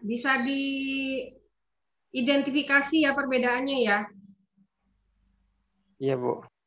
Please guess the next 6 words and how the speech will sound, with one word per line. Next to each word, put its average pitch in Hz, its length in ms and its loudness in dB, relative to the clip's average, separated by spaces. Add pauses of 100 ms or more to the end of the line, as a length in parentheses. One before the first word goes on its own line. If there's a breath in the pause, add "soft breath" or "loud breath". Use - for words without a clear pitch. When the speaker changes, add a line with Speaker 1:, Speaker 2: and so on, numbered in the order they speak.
(120)
Speaker 1:
Ya, 226 720 2
gitu. 196 300 -6
Jadi 202 260 -2
kalau 311 240 4
yang 277 240 2
pertama 269 800 2